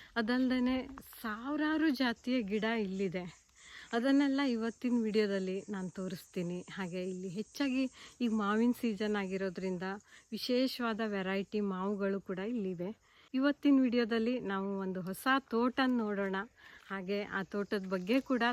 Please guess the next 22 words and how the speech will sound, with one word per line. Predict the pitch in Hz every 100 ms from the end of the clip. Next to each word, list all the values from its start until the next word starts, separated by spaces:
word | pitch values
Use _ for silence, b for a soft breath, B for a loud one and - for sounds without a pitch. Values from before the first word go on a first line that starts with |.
| -
ತಿಳಿಸ್ಕೊಡ್ತಾರೆ. | 233 220 - 233 208 202 190 196 208 B B B B -
ವಿದ್ಯಾವಂತರಾಗಿದ್ದು | 233 208 277 294 277 269 233 214 220 240
ಕೂಡ | 233 233 208 214 -
ಕೃಷಿಯಲ್ಲಿ | 220 - 240 254 240 254 - -
ತಮ್ಮನ್ನ | 214 208 208 208 208
ತೊಡಗಿಸ್ಕೊಂಡು | 208 202 - - - 208 190 196
ಅದರಲ್ಲೇ | 202 196 185 240 247 262 269 B B 220
ಒಂದು | 214 208
ಒಳ್ಳೆಯ | 196 190 196 196
ಆದಾಯವನ್ನ | 202 190 190 226 233 226 214 208
ಮಾಡ್ಕೊಂಡಿರೋ | 208 190 180 - 190 185 185 208 226 B B - 254
ದತ್ತಾತ್ರೇಯ | 196 196 - 240 - 233
ಹೆಗಡೆ | 214 196 180 190
ಬೈರಿಮನೆ | 202 170 175 175 202 190 180 175
ಹಾಗೂ | 180 190 180 285 -
ಅವರ | 233 214
ಪತ್ನಿಯವರು | 196 - 220 - 254 247 240
ಸೇರ್ಕೊಂಡು | 220 202 202 - 220 196 165 214 B B B B 220
ಒಳ್ಳೆ | 202 202 226 240
ತೋಟನ | 233 202 185 208 196 190
ಮಾಡಿದ್ದಾರೆ | 196 175 170 185 180 170 160
ಇಲ್ಲಿ. | 160 165